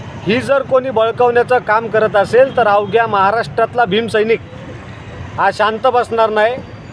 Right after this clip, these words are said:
व नांदेडकडे प्रस्थान केल्याशिवाय दुसरा पर्याय उरला,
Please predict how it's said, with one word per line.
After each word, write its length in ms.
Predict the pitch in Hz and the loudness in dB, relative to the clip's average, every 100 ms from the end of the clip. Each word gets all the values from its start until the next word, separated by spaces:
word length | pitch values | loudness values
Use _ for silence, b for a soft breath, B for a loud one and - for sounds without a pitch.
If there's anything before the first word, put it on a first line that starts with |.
| - 190 | -6 0
व 100 | 220 | 0
नांदेडकडे 920 | 196 190 208 233 262 254 247 240 262 269 - - - - - - - | 2 0 2 2 2 2 2 6 4 4 -2 -12 -14 -14 -14 -14 -6
प्रस्थान 440 | 180 208 - 285 277 | 0 0 2 0 0
केल्याशिवाय 640 | 262 262 262 226 226 190 - - | 0 2 2 4 2 2 -4 -8
दुसरा 320 | 220 214 254 | -4 2 2
पर्याय 400 | 254 226 226 247 | 4 2 2 2
उरला, 420 | 233 208 214 220 | 2 0 0 -2